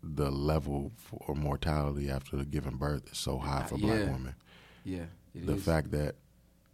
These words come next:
Speaker 1: we got these room full of these white motherfuckers making the decision and ain't got shit to do with them is just mind-boggling to me. And it just shows how shitty times are right now.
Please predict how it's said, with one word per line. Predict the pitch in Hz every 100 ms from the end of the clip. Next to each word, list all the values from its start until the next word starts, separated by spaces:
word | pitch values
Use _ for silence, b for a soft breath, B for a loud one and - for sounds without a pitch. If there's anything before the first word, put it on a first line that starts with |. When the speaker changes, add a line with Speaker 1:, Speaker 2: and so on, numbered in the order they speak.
| - - - _ _ -
Speaker 1:
we | 76
got | 73 71
these | 78 71
room | 67 73
full | 73 76 71
of |
these | 71 73
white | 69 71 71
motherfuckers | 69 67 69 71
making | 73 69 69
the | 65
decision | 69 - 76 67 65
and | 65
ain't | 65
got | 67
shit | - 73
to | -
do | 65 71
with | -
them | - -
is | 76
just | - -
mind-boggling | 131 - - - - - -
to | - -
me. | - b b b b b b -
And | 76 73 69 67 69 - _ _ - - - - _ _ - _ - _ _ _ _ - _ _ _ _ -
it | 95
just | 110 104
shows | - 98 98 95 87 - - -
how | 90 90
shitty | 82 - 101 92 87 85 - - - - - - _ - - - _ _ _ -
times | 87 85 85 80
are | 85 76
right | 67 65
now. | 65 65